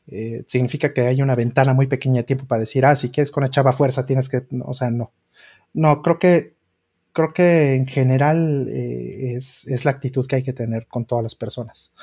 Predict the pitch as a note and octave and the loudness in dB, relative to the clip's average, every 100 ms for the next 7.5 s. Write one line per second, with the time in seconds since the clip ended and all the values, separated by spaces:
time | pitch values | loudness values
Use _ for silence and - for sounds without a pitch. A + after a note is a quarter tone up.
0 | - - - _ D3+ C#3+ D3+ F3+ F3+ D3+ | -20 -20 -20 _ 2 4 6 6 6 6
1 | - D#3+ F#3 C#3+ - D#3+ E3+ C3+ B2 A2+ | 2 -2 -2 -2 0 2 4 4 2 0
2 | - D3 D#3+ C3 C3 C3+ C3+ E3+ C#3+ D#3+ | 0 0 2 2 4 2 2 2 2 0
3 | C3+ A#2 - C#3 A3 - - - _ _ | -4 -2 0 2 2 -2 -10 -12 _ _
4 | _ _ _ _ _ _ _ - E3 C#3+ | _ _ _ _ _ _ _ -2 2 2
5 | C#3 C3+ C#3 C#3+ E3 B2 A#2+ C3 - C3 | 2 2 2 0 -2 -2 -2 -2 -2 -6
6 | C3 A2+ _ _ - A#2+ - D#3+ E3 C3 | -6 -8 _ _ -8 -4 2 2 2 -2
7 | - D#3 B3 - - | -2 -2 -2 -6 -14